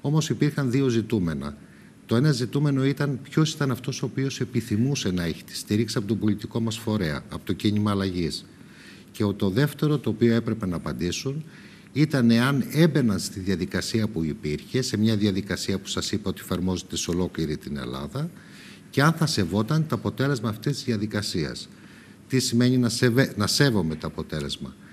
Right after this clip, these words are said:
Σημαίνει ότι όταν θα γινόταν μια συγκεκριμένη ομάδα ανθρώπων, θα έμπαινε στη διαδικασία αξιολόγησης προσώπων,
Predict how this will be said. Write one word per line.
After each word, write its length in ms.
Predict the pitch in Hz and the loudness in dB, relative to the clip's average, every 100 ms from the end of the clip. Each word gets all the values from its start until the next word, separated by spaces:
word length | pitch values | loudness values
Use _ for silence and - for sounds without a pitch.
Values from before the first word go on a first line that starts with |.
| - - | -20 -16
Σημαίνει 500 | - - 107 131 147 | -6 0 4 4 4
ότι 300 | 139 127 110 | 2 4 4
όταν 220 | 113 117 | 4 2
θα 100 | 135 | 0
γινόταν 420 | 117 107 113 117 110 | 2 2 2 2 4
μια 320 | 113 113 107 | 4 4 2
συγκεκριμένη 1000 | 110 95 101 98 95 107 107 98 90 85 | 0 -2 -2 0 2 6 6 4 0 -2
ομάδα 400 | 87 98 110 101 | 0 2 4 2
ανθρώπων, 540 | 95 87 107 107 101 92 | -2 -2 -2 0 -2 -4
θα 180 | - 95 | -2 -2
έμπαινε 320 | 104 107 104 | 0 2 0
στη 140 | - | -2
διαδικασία 640 | 80 85 80 78 82 - 104 | -4 -4 -4 -6 -6 -2 -2
αξιολόγησης 640 | 107 - 82 95 98 - | -2 -4 0 2 0 -2
προσώπων, 680 | 82 78 80 76 - 131 | -4 -4 -4 -6 -6 -6